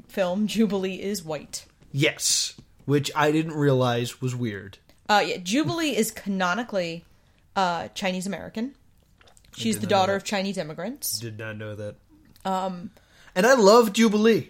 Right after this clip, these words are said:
Speaker 2: She was my favorite on the cartoon, and I did not know that.
Speaker 1: Yeah, she is always Chinese, except for this. Um,
Speaker 2: Cool.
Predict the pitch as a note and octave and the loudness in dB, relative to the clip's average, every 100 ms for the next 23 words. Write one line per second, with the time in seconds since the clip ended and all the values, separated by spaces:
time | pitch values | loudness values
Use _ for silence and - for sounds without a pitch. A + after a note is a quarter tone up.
0 | - - E3+ F3+ F3+ F3 F#3 F#3+ F#3 F3 | -12 -2 0 0 2 2 2 2 2 0
1 | F3 - E3+ - E3 A#2 A2 C#3+ B2 A#2 | 0 0 0 2 0 0 -4 -6 -4 -4
2 | A#2 B2 B2+ D#3 C3+ B2 A2 A2 - A3 | -4 -6 -2 -2 -2 -6 -8 -12 -8 2
3 | G#3 F#3+ - C4+ C4 A3 - - _ _ | 2 2 -2 -2 0 -2 -4 -8 _ _
4 | _ _ A#3 G#3+ F#3+ F3 - - A3+ - | _ _ 4 4 4 -4 -10 -10 -12 -12
5 | - - - - G3 F3 - - - - | -12 -10 -8 -8 -8 -10 -10 -12 -12 -10
6 | - _ _ _ _ _ _ _ _ _ | -12 _ _ _ _ _ _ _ _ _
7 | _ _ - F#3+ - F#2 - - C3+ A#2 | _ _ -4 -4 -4 -10 -10 -2 0 0
8 | A2 G2+ | -4 -8